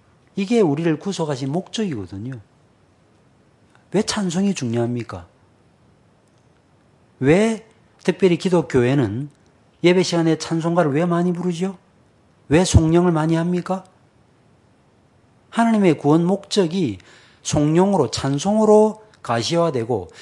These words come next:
이것이 하나님께서 궁극적으로 우리를 구원하신 목적이고 이런 목적이 우리에게 이루어질 때 가장 높임을 받으시는 것이죠. 따라서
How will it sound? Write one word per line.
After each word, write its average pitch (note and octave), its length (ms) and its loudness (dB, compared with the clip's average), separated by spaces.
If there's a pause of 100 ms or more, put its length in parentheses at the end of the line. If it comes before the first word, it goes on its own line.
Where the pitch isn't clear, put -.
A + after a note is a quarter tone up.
(100)
이것이 G3 340 2
하나님께서 F#3 400 -2
궁극적으로 E3 420 -2
우리를 D3+ 260 0
구원하신 C#3+ 460 -4
목적이고 B2 720 -4 (260)
이런 G3 240 2
목적이 G#3 500 -2
우리에게 E3 360 0
이루어질 D#3 400 0
때 C#3+ 300 -2 (200)
가장 G#3 400 0
높임을 D3+ 460 -2
받으시는 A#2 420 -6
것이죠. C3 400 -8 (2500)
따라서 F3 440 4